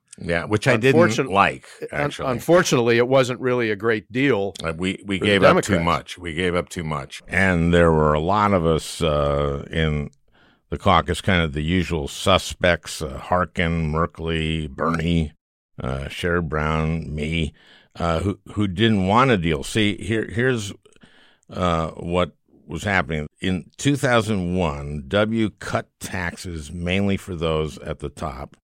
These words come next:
Speaker 1: and those at the top were incomes of two hundred fifty thousand dollars, I think. Well, when they passed this in two thousand one, the, the rules were that it had to end in ten years. And so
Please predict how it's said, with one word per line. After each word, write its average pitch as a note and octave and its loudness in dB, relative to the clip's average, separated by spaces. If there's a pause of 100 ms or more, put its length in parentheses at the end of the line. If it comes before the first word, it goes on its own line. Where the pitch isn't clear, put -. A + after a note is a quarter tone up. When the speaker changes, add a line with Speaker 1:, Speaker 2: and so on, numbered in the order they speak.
(200)
Speaker 1:
and E2 -2
those G2+ 2
at F#2+ -6
the F#2+ -8
top D#2+ -4 (100)
were D#2+ -6
incomes D#2+ -6
of D2+ -6
two - -6
hundred D#2+ -4
fifty D2 -12
thousand D2 -12
dollars, C2 -14
I - -16
think. - -16 (540)
Well, G#2 2 (840)
when G2+ 2
they G2 2
passed C3+ 0
this G#2 0
in F2 -4
two G2+ -4
thousand E2+ -4
one, F#2+ 0
the, F2+ -4 (120)
the E2+ -10
rules A2 0
were F#2 0
that E2+ -2
it D#2 -6
had F#2 -2
to E2 -6
end E2+ -2
in D#2 -4
ten D#2+ -6
years. - -12 (800)
And E2 -2
so F#2 2